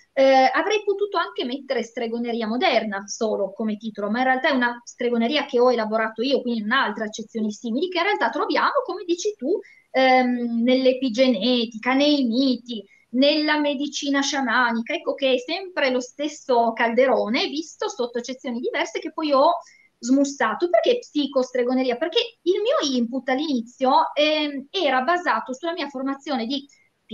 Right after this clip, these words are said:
N L, programmazione neurolinguistica, di nozioni di, eh, psicologia, che però poi in realtà io ho ingobla-, ho inglobato nella stregoneria. In questo caso, Marco, ti dirò una cosa, io vi ringrazio maggiormente, questo l'ho già detto a Serena, perché quando mi avete invitato, ehm,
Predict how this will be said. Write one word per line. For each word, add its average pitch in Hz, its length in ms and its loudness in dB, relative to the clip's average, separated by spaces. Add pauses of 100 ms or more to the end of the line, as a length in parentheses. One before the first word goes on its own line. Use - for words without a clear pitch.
(100)
N 208 80 -2
L, 247 600 2
programmazione 214 500 -4
neurolinguistica, 233 960 -2
di 233 140 -6
nozioni 226 400 -4
di, 247 240 -4
eh, 190 100 -14
psicologia, 240 880 0
che 381 140 -6
però 466 220 2
poi 359 100 -4
in 294 80 0
realtà 277 200 0
io 302 160 0
ho - 20 0
ingobla-, 254 560 0
ho 262 60 0
inglobato 262 680 2
nella 226 160 -2
stregoneria. 233 640 -6 (720)
In 415 200 -2
questo - 360 2
caso, 247 400 2
Marco, 254 360 -2
ti 285 120 -6
dirò 392 260 0
una 262 180 -2
cosa, 277 200 0
io 415 120 0
vi 269 140 -2
ringrazio 262 640 -2
maggiormente, 240 600 -2
questo 415 260 -2
l'ho 240 100 0
già 311 120 0
detto 233 320 -4
a - 20 -12
Serena, 226 420 -6
perché 381 340 -4
quando 494 300 0
mi - 80 -4
avete 349 260 -4
invitato, 233 840 -2
ehm, 240 640 -2